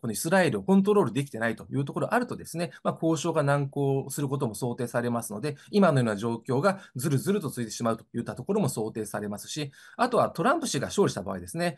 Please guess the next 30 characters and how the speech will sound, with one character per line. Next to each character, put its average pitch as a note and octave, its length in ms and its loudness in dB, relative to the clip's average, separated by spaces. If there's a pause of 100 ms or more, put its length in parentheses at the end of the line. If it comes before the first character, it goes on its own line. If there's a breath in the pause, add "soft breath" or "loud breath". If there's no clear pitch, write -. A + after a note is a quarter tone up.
ト - 60 -4
ラ A#3 120 4
ン A#3+ 60 0
プ A3+ 120 -2
氏 - 100 -8
と F#3 80 -4
い F3+ 60 0
う - 20 -2
の E3 100 0
は G3 280 6
親 C4 280 0
イ C3+ 60 -6
ス C#3+ 140 -2
ラ D3+ 100 8
エ B2+ 60 6
ル A2 40 0
と G2+ 160 -8
い A#2+ 100 -2
う B2 40 -2
ふ B2+ 60 -4
う C3+ 80 0
に G#2 80 -2
目 A#2+ 240 -4
さ G#3+ 120 4
れ C#3 80 0
て G#2 140 -6
ま F#2+ 140 -6
す - 100 -12
の G#2 100 -8
で、 D#3 220 0